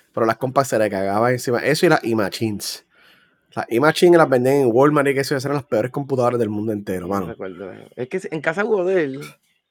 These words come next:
Speaker 2: no hubo compa, hubo Dell, yo creo nada más. Dos Dell. Y fíjate,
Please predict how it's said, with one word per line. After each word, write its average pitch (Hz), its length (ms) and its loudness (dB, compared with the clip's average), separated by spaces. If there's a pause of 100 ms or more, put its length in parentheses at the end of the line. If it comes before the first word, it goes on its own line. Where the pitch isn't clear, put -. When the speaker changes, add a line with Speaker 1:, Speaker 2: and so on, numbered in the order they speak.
Speaker 2:
no 139 140 -4
hubo 135 120 -2
compa, 120 260 -6
hubo 123 200 0
Dell, 117 220 -6
yo 113 120 -8
creo 113 180 -8
nada 98 220 -10
más. 65 280 -18
Dos 180 260 -4
Dell. 151 340 -6 (340)
Y 151 120 -4
fíjate, 190 360 -6